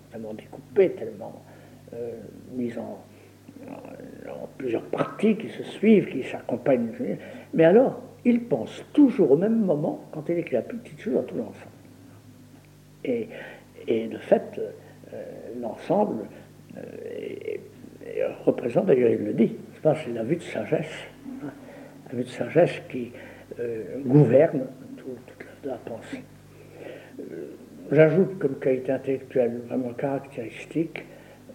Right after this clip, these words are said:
la, le jugement. Juste de, de, euh, le jugement qui fait sentir ce qui est vrai ou pas vrai.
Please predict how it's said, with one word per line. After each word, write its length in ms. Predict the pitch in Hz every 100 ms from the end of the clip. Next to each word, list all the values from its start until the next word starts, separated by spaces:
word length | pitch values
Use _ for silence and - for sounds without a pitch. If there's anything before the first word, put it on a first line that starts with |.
| -
la, 380 | 123 120 107 101 95 87 - - - - - - - - - -
le 200 | 139 147
jugement. 540 | 117 120 113 - - - - - - - - - -
Juste 280 | 147 143 -
de, 120 | 123
de, 340 | - - - - - - - - - - - - - - - - - - - - 53 50 - - - - - - 143 -
euh, 260 | 160 135 127 - - -
le 160 | 143 143
jugement 760 | 139 196 147 160 202 180 139 - - - -
qui 180 | - 170
fait 160 | - 143
sentir 440 | - 175 - -
ce 80 | -
qui 120 | -
est 80 | 120
vrai 200 | 117 139
ou 60 | 117
pas 180 | - 110
vrai. 300 | 87 -